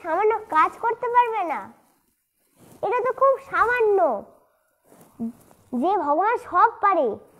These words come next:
এরকম বলছে, "কি না, একে আর একটু পরীক্ষা করি।" তখন সে বলছে, "আচ্ছা, ভগবান বলেছে আমার কবে মুক্তি হবে?" "হ্যাঁ, বলেছে।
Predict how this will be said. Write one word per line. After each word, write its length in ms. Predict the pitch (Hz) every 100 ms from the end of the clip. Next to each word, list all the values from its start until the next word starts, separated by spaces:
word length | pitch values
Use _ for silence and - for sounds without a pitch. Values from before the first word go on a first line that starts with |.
| - - - 262
এরকম 280 | 269 339
বলছে, 280 | 339 349 381 - _ _ -
"কি 440 | 392 494 370 226 - - _ _ - -
না, 220 | 254 233 190 190
একে 200 | 220 254
আর 160 | 262
একটু 380 | 277 - - 453 622 - - -
পরীক্ষা 520 | 262 330 - - 339
করি।" 320 | 285 262 202 - _ _ _ _ _ -
তখন 300 | 247 269 294
সে 120 | 302
বলছে, 320 | 294 311 349 339 - -
"আচ্ছা, 440 | - - - 262 - - - - - -
ভগবান 680 | 214 226 247 285 302 285 262 -
বলেছে 440 | 208 233 285 320
আমার 180 | 330 294 285
কবে 180 | 254 285
মুক্তি 440 | 247 233 - 277
হবে?" 280 | 247 302 403 - - - - - - - - _
"হ্যাঁ, 180 | 339 381
বলেছে। 540 | 311 294 302 294 202